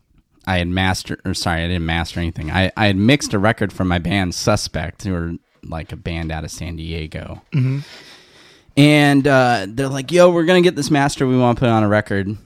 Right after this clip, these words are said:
Speaker 1: And I had just gotten out. I'm like, "Let me go. I wanna go. I wanna see this shit."
Speaker 2: Yeah.
Speaker 1: 'Cause I had put out records before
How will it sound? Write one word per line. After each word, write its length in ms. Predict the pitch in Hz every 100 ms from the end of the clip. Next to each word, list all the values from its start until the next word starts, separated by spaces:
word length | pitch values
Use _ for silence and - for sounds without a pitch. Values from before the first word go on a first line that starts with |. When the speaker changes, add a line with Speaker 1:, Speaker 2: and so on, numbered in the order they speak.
| _ _ -
Speaker 1:
And 540 | 98 98 95 95 87 - - -
I 80 | 98
had 100 | 90
just 140 | 98
gotten 200 | 98 90
out. 160 | 98 90
I'm 80 |
like, 140 | 90 - -
"Let 180 | 95 98
me 120 | 110
go. 360 | 104 104 98 - _ _ _ -
I 80 | 92
wanna 160 | 107
go. 240 | - 110 80 _ -
I 40 |
wanna 120 | 95 98
see 200 | - 107
this 140 | 80
shit." 260 | - 123 - -
Speaker 2:
Yeah. 180 | 135 104 -
Speaker 1:
'Cause 280 | 90 82 -
I 120 | 104 104
had 200 | 98 -
put 160 | 123
out 160 | 117 87
records 320 | 95 - 82
before 580 | - - 170 104 87